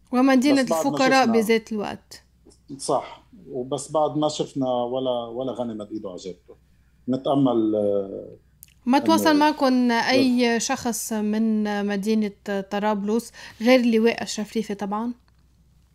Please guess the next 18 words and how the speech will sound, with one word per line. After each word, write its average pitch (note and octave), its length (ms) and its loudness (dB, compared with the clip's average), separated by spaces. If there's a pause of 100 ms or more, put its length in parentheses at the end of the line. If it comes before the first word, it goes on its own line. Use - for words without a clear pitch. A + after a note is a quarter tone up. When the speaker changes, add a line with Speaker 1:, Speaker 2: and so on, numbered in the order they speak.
(380)
Speaker 2:
آه، A2 180 2
بلى، A2 420 0 (100)
في، G#2 520 -2
في A2 80 -4
شخص، A2+ 580 -4
آه، F#2+ 520 -6
جمعية، G#2 760 -2 (520)
آه، F#2 560 -6 (560)
آل A#2 220 2
أيوبي، A2 720 0
آه، G2+ 580 -6 (100)
رح G2+ 120 -10
يقدموا G#2 360 -4
ال-، F#2 600 -18 (560)
قدموا A2 380 -2 (180)
بلوتو G#2+ 320 -2 (360)
شحنة G#2+ 480 -2
وتكلفة A2 640 -2